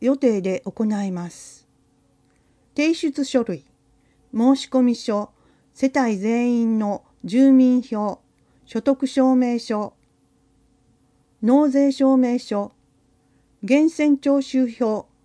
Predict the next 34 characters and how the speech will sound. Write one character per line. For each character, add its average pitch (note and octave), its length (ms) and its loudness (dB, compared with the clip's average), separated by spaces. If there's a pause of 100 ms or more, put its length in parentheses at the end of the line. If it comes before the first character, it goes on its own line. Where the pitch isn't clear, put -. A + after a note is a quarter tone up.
(100)
な A3 160 -2
ど。 D#3 240 -6 (1040)
申 C#4 180 4
し - 180 -10
込 B3+ 140 0
み A#3+ 280 0 (160)
問 A3+ 220 -2
い C4+ 60 4
合 C4 80 2
わ B3+ 100 0
せ B3 140 -6
先、 G#3 520 -10 (680)
新 C4 160 4
居 D#4 60 4
浜 C#4 320 2
市 B3+ 220 -4
営 C4+ 180 4
住 C4+ 240 -2
宅 F#3 300 -6 (100)
管 C#4+ 240 0
理 C#4+ 100 2
グ C4+ 140 2
ル B3+ 180 2
ー - 40 -6
プ、 E3 360 -14 (580)
電 A#3 360 0
話 A#3 240 -4 (400)
四 C#4 320 6
七 C#4+ 260 2
の E3 280 -6 (340)
五 C4+ 260 4
二 C#4+ 380 4
一 G3 240 -8
八、 - 560 -14